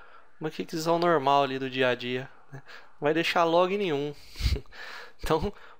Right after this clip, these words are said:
pode ser que tenha algum gênio aí da informática, aí, um cara foda,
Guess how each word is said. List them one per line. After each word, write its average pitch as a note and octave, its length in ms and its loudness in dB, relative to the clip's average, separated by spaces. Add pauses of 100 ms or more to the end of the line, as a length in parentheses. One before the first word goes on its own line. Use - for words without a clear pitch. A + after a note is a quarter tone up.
pode F3+ 240 2
ser E3+ 240 2
que F3+ 160 -6
tenha F3+ 180 4
algum E3 320 0
gênio C#3 380 2
aí C3 80 0
da C3 100 0
informática, B2+ 800 0
aí, A#2+ 100 -4
um B2 80 -6
cara B2 260 -2
foda, D3 600 2